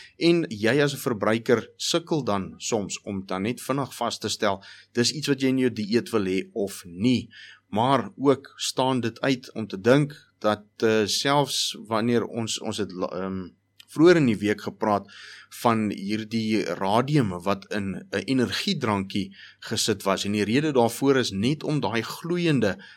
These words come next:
aksie te kry wat radium dan veroorsaak het in die koeldrank. En natuurlik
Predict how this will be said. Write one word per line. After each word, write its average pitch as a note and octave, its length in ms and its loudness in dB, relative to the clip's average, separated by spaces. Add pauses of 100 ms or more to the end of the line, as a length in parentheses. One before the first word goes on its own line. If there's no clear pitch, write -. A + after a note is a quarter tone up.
(240)
aksie D#3+ 400 2
te A#2+ 160 -2
kry A#2+ 280 2
wat G#2 200 0
radium G#2+ 560 0
dan F#2+ 240 0
veroorsaak B2+ 720 -2
het G2 100 -6
in G2 120 0
die F#2+ 80 -6
koeldrank. A#2 420 0
En A2 140 -2
natuurlik C#3 520 0